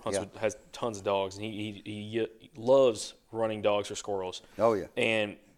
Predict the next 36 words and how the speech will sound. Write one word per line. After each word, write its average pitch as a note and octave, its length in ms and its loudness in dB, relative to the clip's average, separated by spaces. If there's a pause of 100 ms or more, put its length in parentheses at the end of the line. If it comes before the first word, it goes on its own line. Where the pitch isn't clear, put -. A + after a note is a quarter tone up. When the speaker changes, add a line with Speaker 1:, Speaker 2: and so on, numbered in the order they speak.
(100)
Speaker 1:
that's B2 180 4
Speaker 2:
just G2+ 120 -8
fun. G#2 320 -4
Speaker 1:
Yeah, F#3+ 140 4
and C3 100 2
he G3+ 60 0
was F3+ 140 -4
telling C#3+ 260 2
me, F3 160 -2
he's B2+ 140 -4
like, A2+ 120 0
"You B2 60 -8
know, A#2 60 -4
back C3+ 200 0
in A2 80 -8
the B2 80 -2
day, D#3+ 60 0
you'd B2+ 180 -8
be A#2+ 100 -10
running G#2+ 200 -6
with F#2 140 -10
bells B2 300 0
and G2 80 -12
stuff G2+ 220 -4
on G#2 60 -10
your G2+ 120 -8
dog, G2+ 420 -2
just A2 100 -6
Speaker 2:
Yeah. B2 100 4
Speaker 1:
trying G#2+ 120 0
to G#2 80 -4
keep A#2 180 -6
'em A2 120 -8
where, G#2+ 180 -4
like, A#2 240 -6
you B2 80 -10